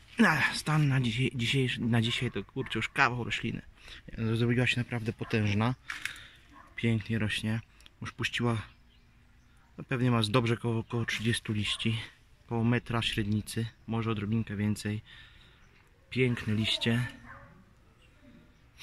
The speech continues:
Eee, co jeszcze mogę powiedzieć? Posadzona, eee, do gruntu, jak wspominałem, gdzieś na początku maja, z tego co kojarzę.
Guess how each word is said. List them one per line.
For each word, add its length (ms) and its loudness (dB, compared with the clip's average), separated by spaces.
Eee, 80 4
co 140 4
jeszcze 240 2
mogę 180 2
powiedzieć? 380 -2
Posadzona, 680 4
eee, 320 8
do 140 6
gruntu, 360 6
jak 120 -2
wspominałem, 760 4
gdzieś 400 0
na 100 2
początku 720 -2
maja, 400 4
z 60 -6
tego 200 0
co 140 -4
kojarzę. 480 4